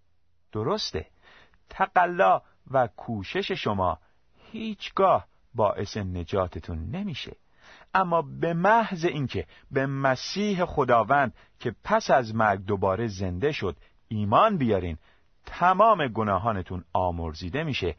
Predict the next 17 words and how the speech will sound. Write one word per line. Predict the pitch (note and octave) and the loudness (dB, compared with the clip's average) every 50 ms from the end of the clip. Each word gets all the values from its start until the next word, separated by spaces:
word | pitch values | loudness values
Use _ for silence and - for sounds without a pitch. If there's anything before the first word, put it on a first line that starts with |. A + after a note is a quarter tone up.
| - _ _ _ _ - | -12 _ _ _ _ -6
و | G2 G2 F#2 | -6 -4 -4
شما | F2+ - - - G#2 F2+ F2+ A2+ D3+ F3+ F3+ | -4 -8 -8 -8 -6 -6 -2 0 0 0 2
هم | C#3+ B2+ A2 G2 E2 - - - - _ _ | 0 0 -2 -2 -2 -6 -14 -20 -20 _ _
صاحب | - - - - - - A2+ A2 G#2+ G2 F#2 E2+ D#2+ - - F3+ F#3 C#3 B2 G2+ E2+ - _ _ _ | -14 -14 -12 -12 -8 -2 2 2 4 4 2 0 -2 -4 -4 -2 0 2 0 0 0 -4 _ _ _
حیات | _ - - F#2 E2+ F2+ G#2 C3 E3 E3+ F3 D#3+ - B2+ | _ -10 -4 -4 -4 -2 2 2 4 4 2 2 -2 -6
جاودان | G2+ F#2 F#2+ E2 D2+ D#2 D#2 - D#2 C#2+ D2 E2+ - _ _ _ _ _ _ - | -4 -2 0 0 0 -2 -4 -8 -8 -8 -8 -8 -12 _ _ _ _ _ _ -14
می‌گردین | E2+ E2 E2 E2+ G#2 B2 C3 A2 - E2 D#2 E2 - - - F#2+ - _ _ _ _ _ _ _ | -10 -8 -6 -4 -4 -4 -4 -4 -4 -6 -6 -8 -10 -14 -18 -20 -20 _ _ _ _ _ _ _
که | _ - G#2 | _ -14 -10
در | E2+ E2+ E2 E2 D#2+ - - _ _ | -6 -6 -4 -4 -6 -8 -12 _ _
این | C3 D#3 G3+ G#3 | -8 -6 -6 -8
صورت | - - - A2+ G2+ F#2+ E2+ D#2+ E2 - - _ _ _ _ _ _ _ | -8 -8 -6 -4 -2 0 0 -2 -2 -6 -16 _ _ _ _ _ _ _
هرگز | - - - C3 C3 C3+ C3 B2+ A#2+ D3 G#3 G#3 F#3 D3 G#2+ F#2 - _ _ _ _ _ _ _ _ | -20 -10 -4 -2 0 0 -2 -4 0 2 2 2 2 0 -2 -4 -12 _ _ _ _ _ _ _ _
از | - F#2+ E2+ E2 - | -6 -6 -6 -6 -10
خدا | - - - F#2 D#2+ F#2+ G#2 G#2+ G2 F2 - _ _ _ _ _ _ _ _ | -12 -6 -6 -4 2 4 4 6 4 4 0 _ _ _ _ _ _ _ _
جدا | _ - F#2 E2 - E2+ D#2+ D#2 | _ -2 -2 -2 0 -2 -2 -2
نخواهید | D#2 D#2+ F2 B2+ D#3 C#3 - F#2 E2 D#2+ - - | -4 -2 0 0 0 0 0 -2 -4 -4 -8 -12
شد. | - - - | -16 -18 -18